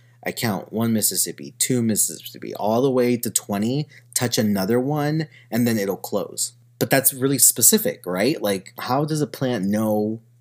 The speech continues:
two hairs and also fifteen? Like, that doesn't make any sense. It doesn't think,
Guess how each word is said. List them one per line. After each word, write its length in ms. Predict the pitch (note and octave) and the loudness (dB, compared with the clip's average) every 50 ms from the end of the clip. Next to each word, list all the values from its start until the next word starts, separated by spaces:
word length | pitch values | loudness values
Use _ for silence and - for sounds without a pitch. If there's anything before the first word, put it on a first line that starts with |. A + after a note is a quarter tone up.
| _ _ _ | _ _ _
two 260 | - - - B2+ A#2+ | 0 2 2 0 -4
hairs 580 | A#2 A2 G#2 F#2 F#2 F2 F2 F2+ F#2 F2+ - - | -4 -4 -4 -2 -2 -2 -2 -2 -2 -2 -2 -2
and 120 | G2 F#2 | -4 -6
also 300 | F2 F#2+ - - G#2 F#2+ | -2 0 2 2 2 0
fifteen? 760 | - - A2 F#2+ - - - - F#3 C#3 F2 - - - - _ _ _ - _ | -2 -4 -4 -4 -2 -4 -2 -2 0 -2 -4 -6 -10 -18 -20 _ _ _ -20 _
Like, 320 | - G3 G3+ G3+ - - - - | -4 -2 -2 -2 -2 -6 -6 -4
that 160 | G#3+ A3 G#3 | -4 -2 0
doesn't 240 | B3 A3 - G2+ - | 0 0 0 0 -2
make 160 | G#2 - - | -2 -2 -2
any 180 | G3 F#3+ - | -2 -2 0
sense. 460 | - - - F2 - - - - - - | 2 0 0 0 -2 -2 -2 -2 -2 -4
It 80 | F#2 F2+ | -6 -4
doesn't 320 | G2+ G2 A2+ G#2 F#2+ - | -4 -2 -2 -4 -4 -2
think, 420 | - G2+ G2 G#2+ B2 - - - | -2 -2 0 -2 -4 -6 -10 -18